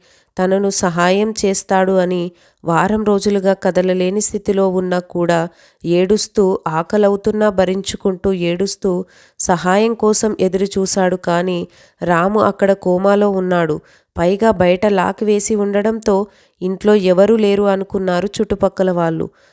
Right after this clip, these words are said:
ఆ తండ్రి తిండి లేక, చూసేవాళ్ళు లేక,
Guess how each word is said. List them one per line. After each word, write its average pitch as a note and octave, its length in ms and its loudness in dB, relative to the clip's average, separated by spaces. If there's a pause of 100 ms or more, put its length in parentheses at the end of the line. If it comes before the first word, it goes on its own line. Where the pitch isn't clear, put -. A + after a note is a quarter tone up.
(180)
ఆ F3+ 140 0
తండ్రి G3+ 360 0
తిండి G3 360 0
లేక, G#3 480 0 (480)
చూసేవాళ్ళు G#3+ 600 2
లేక, G#3 560 0